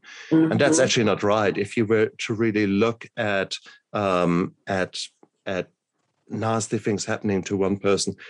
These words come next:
Speaker 1: how many others are involved? In some studies, that's up to, to twenty-five, twenty-eight, thirty people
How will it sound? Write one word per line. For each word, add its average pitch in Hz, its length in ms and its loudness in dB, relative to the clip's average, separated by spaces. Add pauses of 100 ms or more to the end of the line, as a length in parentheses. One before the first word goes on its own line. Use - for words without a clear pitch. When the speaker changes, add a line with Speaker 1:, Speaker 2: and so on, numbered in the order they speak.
Speaker 1:
how 113 120 0
many 110 220 4
others 110 300 2
are 92 140 0
involved? 90 600 0 (220)
In 117 80 0
some 113 160 0
studies, 104 420 0
that's 104 180 -2
up - 200 -8
to, 113 140 0 (100)
to 101 480 0
twenty-five, 104 800 0
twenty-eight, 101 580 0
thirty 120 400 0
people - 500 -6